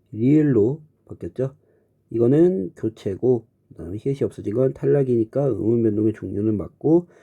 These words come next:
교체는 개수 변화 없고, 탈락은 마이너스 일이니까 하나가 줄어듦. 그래서 정답은 이 번입니다.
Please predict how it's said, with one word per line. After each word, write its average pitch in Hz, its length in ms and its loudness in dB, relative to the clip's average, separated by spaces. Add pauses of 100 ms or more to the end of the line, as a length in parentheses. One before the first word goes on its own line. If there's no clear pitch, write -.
(240)
교체는 165 680 0 (440)
개수 110 260 -10
변화 107 220 -2
없고, 151 540 0
탈락은 147 680 -2
마이너스 92 420 -8
일이니까 117 540 -4
하나가 123 480 -4
줄어듦. 120 520 -2 (380)
그래서 95 480 -10
정답은 147 960 -2
이 87 240 -8
번입니다. 135 640 -6